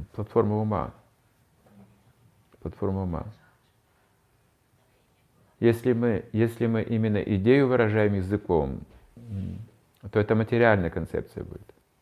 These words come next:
Если мы выражаем языком изнутри сердца, там нет идеи. Там есть любовь к Богу.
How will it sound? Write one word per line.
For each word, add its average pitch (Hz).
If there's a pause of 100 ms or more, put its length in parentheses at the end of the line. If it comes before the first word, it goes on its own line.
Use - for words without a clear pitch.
(1160)
Если -
мы 98
выражаем 110 (240)
языком 101 (360)
изнутри 104 (120)
сердца, 98
там 98
нет 98
идеи. 87 (1300)
Там 80
есть 85
любовь 80 (360)
к -
Богу. 73